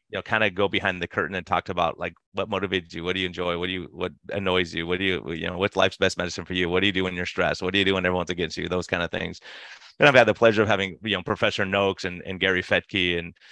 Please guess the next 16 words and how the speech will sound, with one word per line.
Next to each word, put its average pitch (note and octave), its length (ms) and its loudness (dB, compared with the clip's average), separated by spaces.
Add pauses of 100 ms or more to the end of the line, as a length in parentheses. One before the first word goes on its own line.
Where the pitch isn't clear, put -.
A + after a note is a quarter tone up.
(140)
so - 160 4
many B2+ 180 2
great G2+ 380 2
docs F2+ 380 2
on. F#2+ 200 2
And, F#2+ 200 -4
and G#2+ 260 -4
what A2 180 4
I've G2 180 2
realized G#2 560 2
is F#2+ 200 -4
it's F#2+ 440 -10
really C3 220 0
the G#2 220 2 (300)
people A2 320 -2
who, F2+ 320 -2